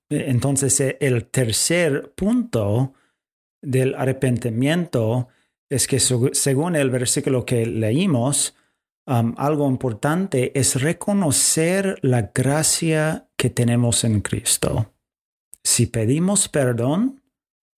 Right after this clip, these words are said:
podemos tener la confianza que Cristo murió por nosotros, somos hijos de Dios y sí o sí tenemos el perdón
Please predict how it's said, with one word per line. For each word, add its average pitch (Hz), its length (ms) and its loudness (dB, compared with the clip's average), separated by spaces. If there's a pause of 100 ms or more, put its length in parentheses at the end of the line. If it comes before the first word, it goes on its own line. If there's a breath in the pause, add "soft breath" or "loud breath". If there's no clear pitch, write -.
(160)
podemos 143 580 0
tener 131 360 2
la 123 220 0
confianza 139 840 0
que 110 220 -2
Cristo 165 600 0
murió 120 600 0
por 117 180 0
nosotros, 104 920 0 (600)
somos 143 560 -2
hijos 156 460 0
de 117 100 2
Dios 113 680 0 (380)
y 127 140 -2
sí 214 400 0
o 240 120 -4
sí 113 560 0 (560)
tenemos 160 760 0
el 123 220 2
perdón 123 840 0